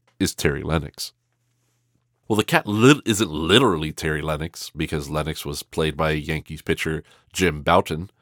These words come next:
This isn't a baseball movie, so we won't go into his career, but suffice to say he was decidedly not an actor, although he did end up writing a book and working on a T V show called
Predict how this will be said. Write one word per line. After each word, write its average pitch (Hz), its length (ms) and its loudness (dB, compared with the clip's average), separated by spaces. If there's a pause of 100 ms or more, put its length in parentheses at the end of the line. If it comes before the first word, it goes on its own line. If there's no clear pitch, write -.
(140)
This 104 180 2
isn't 120 220 4
a 85 40 0
baseball 92 360 4
movie, 80 240 -2
so - 120 -2
we 78 200 0
won't 80 240 -2
go 80 140 0
into 78 180 -4
his 78 120 -4
career, 85 380 4
but 76 180 -8
suffice 85 360 0
to 90 80 -6
say 87 260 -2
he 87 140 -6
was 78 300 -4 (460)
decidedly 101 880 -2 (100)
not 107 280 4
an 123 120 -2
actor, 80 400 -2
although 82 220 -2
he 127 120 -2
did 151 220 2
end 127 140 2
up 123 140 2
writing 98 260 2
a 92 60 2
book 90 260 0
and 80 100 -4
working 78 300 -2
on 78 140 -2
a - 20 -12
T 82 200 -8
V 78 140 -4
show 73 280 -6
called 71 440 -8